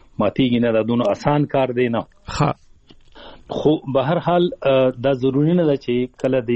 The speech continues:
Speaker 1: انسان د ح-، څه حادثې ښکار شي، نو د ده دې بالکل ملا
Speaker 2: مهم. ډاکټر صاحب سره زموږ رابطه قطع شوه او بیا ور سره رابطه کوو.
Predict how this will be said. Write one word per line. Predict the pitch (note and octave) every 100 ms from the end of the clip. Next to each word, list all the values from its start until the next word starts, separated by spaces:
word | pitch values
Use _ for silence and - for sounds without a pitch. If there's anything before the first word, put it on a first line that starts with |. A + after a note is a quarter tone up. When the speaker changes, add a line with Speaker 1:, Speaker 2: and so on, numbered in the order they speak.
| A#2 G#2
Speaker 1:
انسان | G2+ - B2 B2 A#2
د | A2
ح-، | G#2 G#2 - G2
څه | - F#2
حادثې | F#2 G2 -
ښکار | - - B2 A#2
شي، | - G#2+
نو | G2+
د | G2
ده | F#2+ A#2+
دې | A#2 A2+ - - -
بالکل | A#2+ A#2+ C3 A2+
ملا | G#2+ A2 - - B3+ - - - - - - -
Speaker 2:
مهم. | C3 C#3 - - - - - C3
ډاکټر | C3+ -
صاحب | D3 D#3+ C3+
سره | D#3 C#3+
زموږ | C3 D3+
رابطه | D3 C#3+ C#3+ E3
قطع | F3 F3+
شوه | D#3 E3+ D3 - - - - - - -
او | C3 B2+ B2+
بیا | A#2+ C#3+
ور | C#3
سره | B2+ C#3 C#3
رابطه | C3 -
کوو. | D3 F3